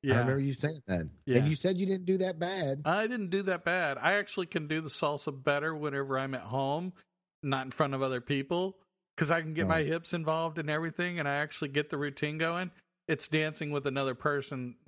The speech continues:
Speaker 1: that I gotta get a little more, you know. So I'm, I'm not very coordinated, folks. I really am not. So I'll
Speaker 2: Yeah,
Speaker 1: go
Speaker 2: but if you can do it at home by yourself, then you'd want to show it off. See, that I'm just the opposite. I can't do it for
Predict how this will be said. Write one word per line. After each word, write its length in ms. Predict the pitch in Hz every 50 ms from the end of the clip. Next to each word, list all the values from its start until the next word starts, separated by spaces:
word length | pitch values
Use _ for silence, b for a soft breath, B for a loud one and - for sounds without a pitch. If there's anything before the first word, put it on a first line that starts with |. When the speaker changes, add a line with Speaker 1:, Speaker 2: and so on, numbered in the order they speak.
| 131 127 123
Speaker 1:
that 200 | 127 127 120 123
I 80 | 120 123
gotta 220 | 123 127 120 120
get 160 | 120 131 123
a 40 | 117
little 180 | 117 120 117 113
more, 300 | 117 117 110 107 104 - _ _ _ _ _ _ _ _ _ _ _ _ _ _ _ _
you 80 | 113 113
know. 220 | 110 107 104 104 98 _ _ _ _ _ _ -
So 420 | - - - 127 117 110 104 123 - _ _ -
I'm, 300 | 147 156 160 156 143 - -
I'm 200 | 143 151 151 151
not 180 | 151 143 139
very 180 | 147 143 139 127
coordinated, 640 | - - 139 123 120 117 120 117 113 113 117 117
folks. 340 | - - 127 120 - - -
I 80 | 135 135
really 320 | 135 135 139 135 131 127
am 120 | 127 123 131
not. 260 | 127 131 123 123 - _ _ _ _ _ _ _ _ _ _ _ _ _ _ _ _ _ -
So 200 | 135 120 135 - _
I'll 160 | - 135 139 139
Speaker 2:
Yeah, 160 | 135 135 135
Speaker 1:
go 60 | 131
Speaker 2:
but 80 | 135 135
if 120 | 139 110
you 100 | 143 175
can 160 | 156 151 135 123
do 160 | 156 160 165
it 60 | 156
at 100 | 147 113
home 200 | 135 151 156 156
by 140 | 156 151 147
yourself, 580 | 147 131 - - 139 139 147 156 156 160 143 - _ _ _ _ _ _ _ _ _ _ _ _ _ _ _ _ -
then 140 | 131 143 147
you'd 240 | 147 139 131 117 117
want 340 | 131 139 156 175 180 - -
to 120 | 143 131
show 300 | 113 - - 131 120 110
it 60 | 104 98
off. 200 | 87 82 80 -
See, 120 | - 135 127
that 180 | 143 147 135
I'm 160 | 135 156 180
just 220 | 170 175 165 - -
the 140 | 131 123 127
opposite. 440 | 139 151 147 - 127 - 120 110
I 120 | 110 117 120
can't 280 | - - 170 160 131 127
do 140 | 135 135 127
it 120 | 120 -
for 160 | - 117 107